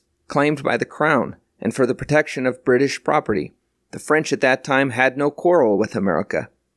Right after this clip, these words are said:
and, as appears by letters sent from their commander-in-chief to some of the colonies, wished to remain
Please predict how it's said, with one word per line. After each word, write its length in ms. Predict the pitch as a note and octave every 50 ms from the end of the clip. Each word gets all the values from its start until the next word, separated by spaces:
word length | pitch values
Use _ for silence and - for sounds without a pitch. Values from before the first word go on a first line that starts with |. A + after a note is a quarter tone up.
| _ _ _ _ _ _ _ _ _ _ _ _
and, 440 | A#2+ B2 B2+ A2+ A#2 C3+ D3 C3 - _ _
as 160 | - A2 A#2 A#2
appears 340 | A2+ - D#3 D#3+ E3 D#3
by 180 | - - C3 B2
letters 360 | A#2 A#2+ B2 A#2+ C#3 D3+ -
sent 300 | - - C#3+ C#3+ C#3 -
from 160 | - C3 A#2+
their 120 | A#2+ A2+ A2+
commander-in-chief 1040 | - - A#2+ B2 B2+ B2 A#2 A#2 A2 G#2+ G#2 - - D#3 D3 C#3 C#3 - - - -
to 100 | - G2+
some 180 | - - A#2 A#2
of 80 | G2+
the 60 | G#2
colonies, 560 | - - A2 G2 G2 G2 G2+ A#2 C3 - - - _ _ _ _ _ _ _ _
wished 440 | - D3+ G3 G3 - - - - -
to 100 | - B2+
remain 400 | A#2 A2 G#2+ A2 A2 A#2 B2+ C#3+